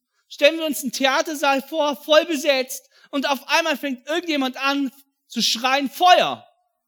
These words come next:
Keine Angst, nur ein Beispiel, okay? Was wird passieren? Die Leute stehen auf, die Leute wollen schnell nach draußen, sie laufen los, kommt zu Panik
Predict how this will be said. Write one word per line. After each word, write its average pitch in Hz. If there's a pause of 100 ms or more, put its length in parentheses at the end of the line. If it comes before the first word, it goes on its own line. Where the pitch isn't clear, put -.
(420)
Keine 220
Angst, 320
nur 247
ein 254
Beispiel, 156
okay? 220 (1040)
Was 330
wird 381
passieren? 311 (200)
Die 302
Leute 320
stehen 277
auf, 320
die 339
Leute 285
wollen 269
schnell 277
nach 330
draußen, 311
sie 277
laufen 320
los, 302 (720)
kommt 339
zu 339
Panik 294